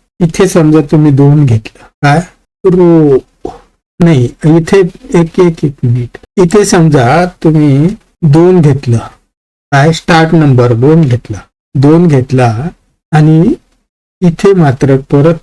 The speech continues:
तुम्ही दोन ठेवले तर काय होईल पहा, हा दोनचा पाडा आलेला आहे आणि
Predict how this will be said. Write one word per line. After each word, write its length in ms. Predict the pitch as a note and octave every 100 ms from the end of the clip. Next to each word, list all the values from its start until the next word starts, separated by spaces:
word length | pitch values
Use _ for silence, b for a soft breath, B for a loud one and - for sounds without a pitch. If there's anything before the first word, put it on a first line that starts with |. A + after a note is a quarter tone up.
| _
तुम्ही 260 | C#3 C3 B2+
दोन 340 | B2+ B2+ B2+
ठेवले 380 | A#2 B2 G2 F#2 - _ _ _ _ -
तर 100 | D3
काय 260 | - C#3+
होईल 260 | C3+ A#2 A#2+
पहा, 260 | A#2 A#2+ A2+ _ _ _ _
हा 180 | B2+ D#3+ G3 -
दोनचा 460 | D3+ E3 E3+ F3+
पाडा 680 | E3 - C3+ C#3+ C#3+ C#3 C3+ - _ _ _ _
आलेला 380 | C3+ A#2+ A#2+ A#2
आहे 160 | A2+ F2+ _ _ _ _ _ _ _ _
आणि 360 | E3+ E3 C3